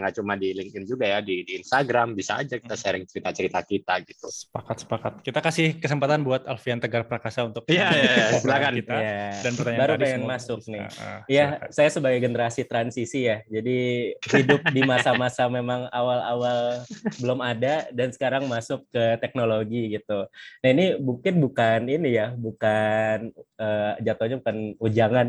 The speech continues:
Speaker 3: gitu atau gimana. Justru tadi dapat dari apa yang disampaikan sama Mas Aji sama Kang Zenza gitu. Jadi, eh, kayaknya sih emang kita ini sebagai anak-anak muda harus sadar sih bahwa apapun yang kita taruh di sosial media itu punya konsekuensi.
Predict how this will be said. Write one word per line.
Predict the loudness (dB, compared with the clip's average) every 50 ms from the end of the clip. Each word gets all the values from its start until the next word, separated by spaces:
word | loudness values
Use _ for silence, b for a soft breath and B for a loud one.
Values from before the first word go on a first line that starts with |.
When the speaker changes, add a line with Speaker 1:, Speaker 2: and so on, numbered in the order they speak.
| 2
Speaker 3:
gitu | -2 -2 -2 -2
atau | -2 -2 -2 -2 -2
gimana. | -4 -2 0 0 0 0
Justru | 0 -2 -2 0 2
tadi | 4 4 4 4 2
dapat | 2 2 2 -2 0
dari | 2 2 2 2 0 -2 -4 -4
apa | -4 -6 -2 -2
yang | -2 -2 -2
disampaikan | -4 -6 -6 -4 -4 -4 -4 -4
sama | -4 -4 -6
Mas | -8 -4
Aji | -4 -4 -4 -4
sama | -2 -2 -2 -2 0 0 0 0 -2 -2 -4 -8
Kang | _ -4 -2 0
Zenza | 2 2 2 2 4 2 2 2
gitu. | 2 0 -2 -4 -6 -6 -8 b b b b b b b b b
Jadi, | _ 2 4 4 6 4 4 2 0 -4
eh, | _ 4 4 6 6 6 4 4 4 2 0 0 -4 -4
kayaknya | _ 2 2 2 2 -2
sih | 0 0
emang | 0 0 0 -2 -2 -4 -4 -6 -6 -8 -8 -2
kita | 0 2 4
ini | 4 2 2
sebagai | 0 2 2 2 4 4 4
anak-anak | 4 4 2 0 -2 -8 -8 -6
muda | -4 -2 0 2 4 4 4
harus | 4 4 2 2 0 -2
sadar | -2 -4 -2 0 0 0 0
sih | 0 -2 -4
bahwa | -2 -2 0 0 2 2 2 0 0
apapun | -6 -10 -6 -6 -8 -6 -4 -4 -4
yang | -4 -6
kita | -6 -6 -6 -4
taruh | -2 0 0 2 2
di | 0 -2 -6 -6
sosial | -4 -4 -4 -2 2 2 2
media | 4 2 2 2 2 4
itu | 2 2 2 0
punya | 0 0 0 -2 -2
konsekuensi. | -2 -2 -4 -2 -2 -4 -2 0 -2 -2 -2 -2 -2 -2 -2 -2 -4